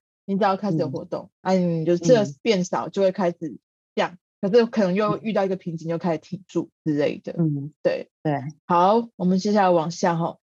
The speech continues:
Speaker 1: 所以参加减重班之前，要不要来跟我们介绍一下你的整个的生活习惯？因为其实你在，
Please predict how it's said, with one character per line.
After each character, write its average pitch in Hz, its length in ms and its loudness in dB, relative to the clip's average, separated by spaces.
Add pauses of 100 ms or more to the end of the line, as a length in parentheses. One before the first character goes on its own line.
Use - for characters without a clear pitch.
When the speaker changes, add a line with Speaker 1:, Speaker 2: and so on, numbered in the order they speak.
(120)
Speaker 1:
所 311 140 2
以 302 60 4
参 285 200 2
加 269 140 4
减 202 220 0
重 202 180 2
班 190 180 0
之 185 120 -6
前， 175 180 -4
要 170 160 -2
不 180 80 -2
要 170 60 2
来 165 100 0
跟 180 180 -4
我 180 60 -2
们 160 140 -8
介 180 160 -4
绍 165 180 -2
一 156 40 -4
下 165 180 -6
你 156 160 -10
的 123 360 -4
整 160 200 -2
个 156 120 -2
的 156 80 -2
生 185 200 0
活 170 80 2
习 180 100 -8
惯？ 220 100 -2
因 320 60 2
为 415 80 0
其 339 100 0
实 233 140 -2
你 180 160 0
在， 247 260 2